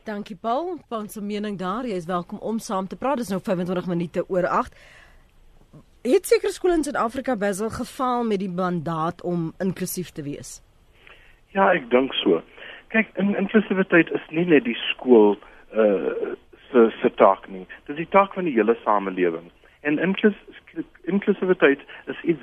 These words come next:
Speaker 2: waarna ons toe moet werk. En daar is sekere goed wat nou nie reg gegaan het in sommige skole. Maar ek wil saamstem met, eh, professor Marie. Onderwysers doen baie goeie werk. Daar is 'n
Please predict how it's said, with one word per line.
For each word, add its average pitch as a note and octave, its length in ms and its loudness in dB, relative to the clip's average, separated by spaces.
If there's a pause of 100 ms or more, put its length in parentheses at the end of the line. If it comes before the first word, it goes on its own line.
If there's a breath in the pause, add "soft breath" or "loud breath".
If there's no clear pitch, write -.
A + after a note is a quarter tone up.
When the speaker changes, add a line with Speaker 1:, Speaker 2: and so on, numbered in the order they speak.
Speaker 2:
waarna A2 460 2
ons A2 400 -8
toe G#2+ 220 -8
moet G2+ 240 -8
werk. F#2 460 2 (420 soft breath)
En F#3 140 2
daar F3+ 240 2
is G#3 160 0
sekere B2 360 2
goed - 220 -10 (300 loud breath)
wat - 160 0
nou A2 180 4
nie D#3 160 0
reg G2+ 240 4
gegaan G#2 320 -4
het F#2+ 140 -8
in F#2 100 -14
sommige F#2 360 -6
skole. F2 340 -4 (380 loud breath)
Maar C#3 180 4
ek F#3+ 220 0
wil F#3+ 160 6
saamstem E3 580 0
met, A#2+ 140 0 (140)
eh, G#2+ 160 6 (100)
professor A#2+ 400 -2
Marie. G2 340 4 (600 loud breath)
Onderwysers D3+ 680 4
doen A2+ 260 -2
baie A2+ 320 6
goeie G2+ 300 0
werk. E2 320 -2 (280 soft breath)
Daar D#3 200 2
is D3+ 100 -4
'n D3+ 100 0